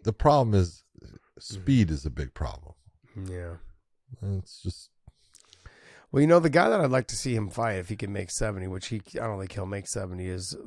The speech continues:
Speaker 2: is Vicente Luque. That'd be a good fight.
Speaker 1: Mm.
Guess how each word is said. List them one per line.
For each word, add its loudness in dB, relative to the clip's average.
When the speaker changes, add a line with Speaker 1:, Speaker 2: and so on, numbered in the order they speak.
Speaker 2:
is -8
Vicente -4
Luque. -4
That'd -10
be -2
a -2
good -4
fight. -8
Speaker 1:
Mm. -8